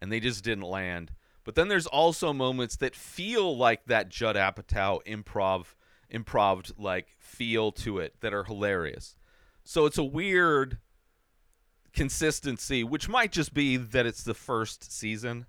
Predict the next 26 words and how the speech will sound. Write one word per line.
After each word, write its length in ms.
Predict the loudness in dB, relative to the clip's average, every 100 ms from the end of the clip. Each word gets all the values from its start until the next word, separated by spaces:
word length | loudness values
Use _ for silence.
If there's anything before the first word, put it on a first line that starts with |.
| _ _ _ -2
of 180 | 0 0
a 60 |
show, 460 | 0 2 2 2 -4 _ _ _ _ _ _ _
and 120 | -8
sometimes 560 | -4 -4 -2 -2 -2 -4
it 120 | -6
takes 500 | 0 0 -2 -8 -12 _ -10
shows 640 | -2 2 2 -2 -6 -16 -20 _ _ _ _ _ _ _ _ _ _ _ _
a 80 | -6
season 400 | -4 -6 -4 -4
or 100 | -4
two 360 | -2 -2 -2
to 160 | -4 -6
kind 240 | -4 -4
of 40 | -4
settle 440 | -4 -2 -2 -4
into 360 | -6 -8 -10 -12
what 400 | -4 0 0 -4 _ _ _ _ _ _
they're 140 | -4 -4
trying 340 | -2 -4 -4
to 80 | -8
do, 360 | -6 -4 -4 -10 _ _ _ _ _ _ _ _ _ -20
right? 280 | -4 -2 -2 _ _ _ _ _ _
So, 380 | 4 6 6 2 -16 _ _ -8
who 100 | -4
knows? 400 | -4 -8 -20